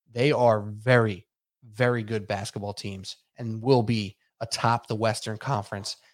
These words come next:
as the season goes on. So that's all we got on the basketball front. If you're listening on the podcast, stay tuned for some baseball talk right here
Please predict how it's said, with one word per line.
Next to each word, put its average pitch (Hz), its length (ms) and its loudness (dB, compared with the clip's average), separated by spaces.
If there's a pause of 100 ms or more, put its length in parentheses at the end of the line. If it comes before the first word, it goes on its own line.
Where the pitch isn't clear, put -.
(200)
as 113 220 -2
the 107 80 -6
season 101 360 -4
goes 101 240 -6
on. 92 180 -8 (380)
So 131 80 -2
that's 143 160 4
all 143 120 6
we 139 80 4
got 127 240 8
on 120 60 0
the 113 80 -4
basketball 120 640 0
front. 120 320 -6
If 120 180 -12
you're 104 160 -6
listening 120 460 -4
on 110 100 -4
the 110 180 -14
podcast, 123 480 0
stay 123 280 -8 (100)
tuned 190 380 6 (320)
for 123 100 -8
some 110 220 -6
baseball 139 480 2
talk 135 340 4
right 127 260 -4
here 143 420 0